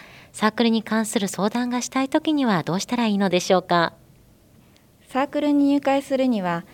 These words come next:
Speaker 2: 小串層までお問い合わせください。詳しい内容は、希望サークル会長さんの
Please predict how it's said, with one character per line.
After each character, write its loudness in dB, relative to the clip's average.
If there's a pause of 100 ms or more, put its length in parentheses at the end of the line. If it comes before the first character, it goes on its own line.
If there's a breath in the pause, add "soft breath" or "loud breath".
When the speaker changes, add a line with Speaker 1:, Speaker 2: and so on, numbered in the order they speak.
(260 loud breath)
Speaker 2:
小 -4
串 -4
層 0
ま 0
で 2
お -2
問 2
い 0
合 0
わ -2
せ -6
く -2
だ -2
さ 0
い。 -2 (800 loud breath)
詳 2
し -10
い 4
内 4
容 2
は、 2 (400 loud breath)
希 -6
望 4
サ -4
ー -2
ク 0
ル 2
会 0
長 0
さ -2
ん -4
の -2